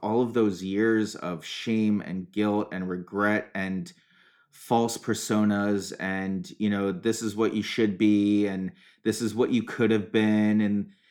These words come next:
you know, all of that kind of stuff to find who I am today.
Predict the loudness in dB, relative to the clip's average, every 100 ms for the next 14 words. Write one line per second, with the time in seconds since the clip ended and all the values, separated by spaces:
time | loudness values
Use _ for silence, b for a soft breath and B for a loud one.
0 | b 0 2 2 0 0 2 0 -2 -4
1 | -6 -6 0 0 0 -6 -4 -2 -2 -4
2 | 0 2 4 2 0 -2 0 2 0 -4
3 | -6 -6 -2 -2 -4 -12